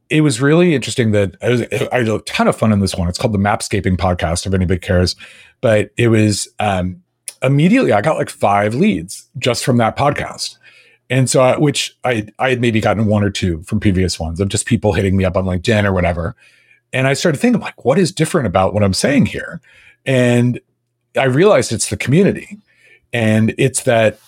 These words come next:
people in the geospatial community have the data problems that we're solving. But a lot of times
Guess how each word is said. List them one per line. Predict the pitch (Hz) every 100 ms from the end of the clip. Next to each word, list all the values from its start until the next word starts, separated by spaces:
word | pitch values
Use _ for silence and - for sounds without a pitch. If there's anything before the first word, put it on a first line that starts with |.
| _ _ _ -
people | - 170 185 202 185 - -
in | 131 131
the | 117
geospatial | 110 117 113 - 107 - 110 101 98 -
community | - 110 143 196 104 95 92 95 _ - _
have | - - 139 170 160
the | 123
data | 104 117 127
problems | - 95 92 92 90 -
that | -
we're | 98
solving. | - 127 113 78 - - _ _ _ _ _
But | - 120 110 - -
a |
lot | 113 117
of | 175
times | - 104 101 139 95